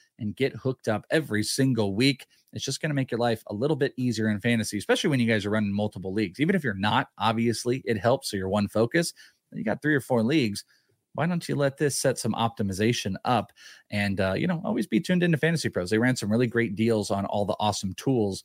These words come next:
So give it a little look as the season is coming, uh, to a close here. Houston, they beat Tennessee nineteen to six.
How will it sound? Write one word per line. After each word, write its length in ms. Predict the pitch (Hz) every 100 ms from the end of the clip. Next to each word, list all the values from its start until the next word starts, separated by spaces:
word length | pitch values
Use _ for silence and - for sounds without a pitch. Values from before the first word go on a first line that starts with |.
| - -
So 160 | - 110
give 160 | 123
it 80 | 127
a 20 |
little 240 | 117 101 101
look 220 | 107 -
as 140 | 98
the 80 | 95
season 360 | - 104 101 95
is 120 | 92
coming, 360 | - 95 92 -
uh, 180 | 90 87
to 140 | - 95
a 40 |
close 320 | - 98 104
here. 240 | - - -
Houston, 500 | 208 240 - 170 117 -
they 160 | 160
beat 280 | 165 165 160
Tennessee 520 | - 165 143 151 143 -
nineteen 880 | 127 135 165 - - - 147 143 143 - - _
to 120 | -
six. 680 | 131 - 185 170 - - -